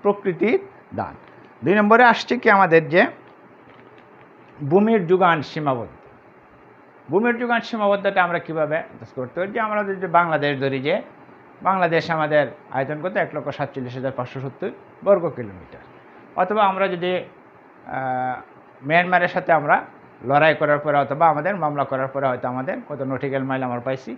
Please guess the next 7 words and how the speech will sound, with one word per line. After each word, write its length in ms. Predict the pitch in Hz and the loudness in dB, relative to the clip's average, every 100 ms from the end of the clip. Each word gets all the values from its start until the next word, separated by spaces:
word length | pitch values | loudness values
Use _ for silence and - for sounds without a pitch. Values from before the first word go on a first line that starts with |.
| - - - | -16 -20 -10
পুরোটা 240 | - 185 196 | 2 2 2
ধরে 300 | 170 185 202 | 2 2 2
নিলাম 260 | 208 196 180 | 0 -2 -2
যে 60 | 160 | 0
আমাদের 320 | 143 139 175 262 - | 0 0 -2 -6 -12
ভূমির 280 | 117 123 151 - | -8 -6 -6 -8
অন্তর্ভুক্ত। 540 | 123 117 107 95 - | -12 -12 -14 -16 -20